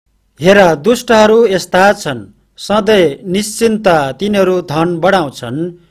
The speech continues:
निश्चय मैले व्यर्थमा आफ्नो हृदय शुद्ध राखेको छु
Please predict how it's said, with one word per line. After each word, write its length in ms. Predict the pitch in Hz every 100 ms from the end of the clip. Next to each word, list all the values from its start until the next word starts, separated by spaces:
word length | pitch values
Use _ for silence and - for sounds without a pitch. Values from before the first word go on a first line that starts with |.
| _ _ _ _ _ 170
निश्चय 480 | 226 - 220 175 147
मैले 720 | 160 214 214 190 151 113 -
व्यर्थमा 720 | 190 160 214 214 190 160 131 -
आफ्नो 520 | 180 196 196 208 214 214
हृदय 420 | 156 185 196 175
शुद्ध 460 | - - 214 170
राखेको 680 | 190 156 143 175 170 196 170
छु 380 | - 143 170